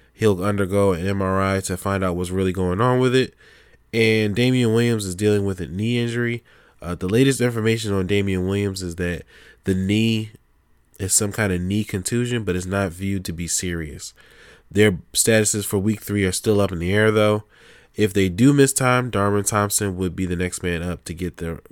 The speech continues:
get the reps. And finally, this one's a little bit older, I believe, but the Jets quarterback, Sam Darnold, will be out three to seven weeks as he's dealing with mono.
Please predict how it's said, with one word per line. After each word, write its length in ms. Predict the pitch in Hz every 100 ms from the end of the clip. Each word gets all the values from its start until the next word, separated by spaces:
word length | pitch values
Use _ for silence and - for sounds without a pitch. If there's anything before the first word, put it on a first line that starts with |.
| -
get 140 | 92
the 80 | 87
reps. 420 | 85 71 - - _ - _ _ - _ _ _ - -
And 480 | 160 175 175 170 -
finally, 540 | - 147 147 151 151
this 240 | 127 123
one's 160 | 131 120
a 60 | 107
little 200 | 117 107
bit 200 | 104 - _
older, 360 | 104 110 113 110
I 80 |
believe, 460 | 117 117 120 120 110
but 280 | 101 98 - - _ _ _ _ _ _ - - -
the 80 | 101
Jets 220 | 123 120
quarterback, 460 | 117 113 104 107
Sam 300 | - 117 107
Darnold, 400 | 104 107 107 98 - - - _
will 340 | - 90 110 107
be 180 | 107
out 320 | 98 104 90 - -
three 300 | - 127 127
to 100 | 120
seven 380 | 110 113 110 101
weeks 380 | 107 113 - - _ _ _ _ _ _ _ _ _
as 240 | 107 110 107
he's 260 | 107 107
dealing 260 | 95 101 98
with 180 | 98 90
mono. 380 | 87 82 104